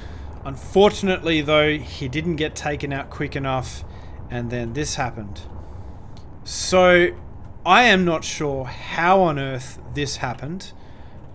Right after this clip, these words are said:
<laughs> um, but this thing just got absolutely destroyed. I mean, look at it. Look at the destruction. It's insane. So,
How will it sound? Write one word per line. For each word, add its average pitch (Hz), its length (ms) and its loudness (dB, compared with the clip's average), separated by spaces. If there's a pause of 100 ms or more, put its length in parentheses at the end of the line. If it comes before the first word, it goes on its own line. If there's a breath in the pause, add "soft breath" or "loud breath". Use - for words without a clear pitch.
(120)
<laughs> - 140 -4
um, 190 720 2 (340)
but 185 200 2
this 226 280 2
thing 185 320 2
just 151 260 -4
got 131 260 -2 (140)
absolutely 139 1120 -2
destroyed. 127 1120 -4 (600 loud breath)
I 156 100 -2
mean, 214 260 4
look 311 260 4
at 208 180 8
it. 127 180 -4
Look 214 140 2
at 320 100 4
the 302 80 0
destruction. 202 800 2
It's 143 200 -10
insane. 196 840 -4 (960 loud breath)
So, 196 800 8